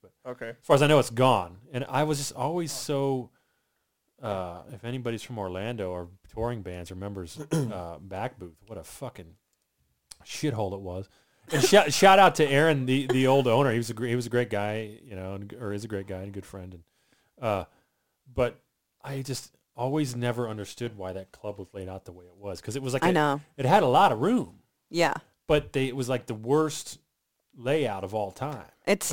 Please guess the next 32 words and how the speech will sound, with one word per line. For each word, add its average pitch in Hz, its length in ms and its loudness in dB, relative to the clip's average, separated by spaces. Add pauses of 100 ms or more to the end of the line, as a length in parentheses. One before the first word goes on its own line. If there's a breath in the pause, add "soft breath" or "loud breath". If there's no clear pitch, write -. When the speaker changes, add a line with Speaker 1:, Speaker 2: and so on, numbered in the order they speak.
(140)
Speaker 3:
definitely 240 540 8
Speaker 2:
<laughs> 233 100 8
It 202 240 4
Speaker 3:
the 196 180 8
Speaker 2:
was 180 80 12
Speaker 3:
worst 175 280 8
Speaker 2:
really 160 120 10
Speaker 3:
layout 156 240 8
Speaker 2:
weird. - 80 4
Speaker 3:
of 151 60 0
all 143 120 10
time. 143 280 2
You 226 160 8
walk 202 420 8
in 214 320 4 (140)
and 196 160 2
you 208 100 6
walk 196 240 8
directly 196 460 4
into 190 240 0
where 165 180 4
bands 160 480 2
are 160 80 6
doing 156 320 0
merch. 139 540 -2
Speaker 1:
Yeah. 165 280 8 (200)
Speaker 3:
And 202 100 4
then 233 120 8
the 226 80 6
stage 226 580 2
is, 302 200 0
like, 208 540 4